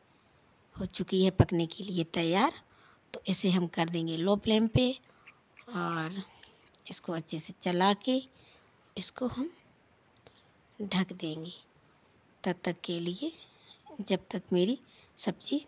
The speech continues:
दस मिनट तक लो फ्लेम पे चले। तब तक मैंने धनिया काट के तैयार कर लिए थे। तो सब्ज़ी मेरी दस मिनट में बन चुकी है। अब इसमें हम ऐड करेंगे धनिया।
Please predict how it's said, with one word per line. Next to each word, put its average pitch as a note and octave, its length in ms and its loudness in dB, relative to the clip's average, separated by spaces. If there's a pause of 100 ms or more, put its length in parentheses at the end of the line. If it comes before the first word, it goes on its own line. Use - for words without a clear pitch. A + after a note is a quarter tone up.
दस G3 260 -6
मिनट E3 240 4
तक G3 200 -4
लो F3+ 160 0
फ्लेम G3 300 -4
पे - 120 -14 (120)
चले। D#3 260 0 (260)
तब G3 160 -12
तक F3+ 100 2
मैंने F3 260 2
धनिया F#3 320 2
काट G3 260 2
के - 140 -2
तैयार G#3 300 2
कर G#3 180 0
लिए A3 260 -2 (120)
थे। D4+ 80 -12 (760)
तो E3+ 120 0
सब्ज़ी F3 380 -4
मेरी E3+ 280 0
दस E3+ 280 -6
मिनट E3 200 0 (100)
में D#3+ 160 -4
बन F#3 160 6
चुकी A#3 400 -4
है। C4+ 100 0 (420)
अब F#3+ 180 0
इसमें E3+ 320 0
हम F#3+ 180 2 (120)
ऐड F3 200 0
करेंगे E3 480 0 (640)
धनिया। E3+ 400 -4